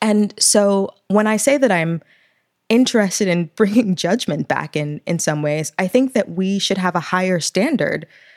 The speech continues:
for ourselves and for our sexual activities than, "Well, did you get permission or not?" Like, I think we should be able to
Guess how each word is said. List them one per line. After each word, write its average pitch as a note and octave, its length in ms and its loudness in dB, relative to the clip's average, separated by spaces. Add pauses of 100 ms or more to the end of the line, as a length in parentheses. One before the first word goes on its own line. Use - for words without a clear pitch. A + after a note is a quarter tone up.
(120)
for E3 440 0
ourselves D#3 580 -2
and E3 140 -2
for D#3+ 100 -2
our D3 280 -4
sexual - 400 -4
activities D3 640 -6 (240)
than, D#3 480 -2 (340)
"Well, G#3 180 0
did G3+ 180 -2
you F#3 80 -4
get - 240 -2
permission F3+ 480 0
or C3 100 -6
not?" - 280 -10
Like, F3 160 -2
I E3+ 60 2
think G#3 280 0
we F#3 200 0
should F3+ 220 -2
be E3 140 -2
able D#3 200 -4
to D3+ 220 -4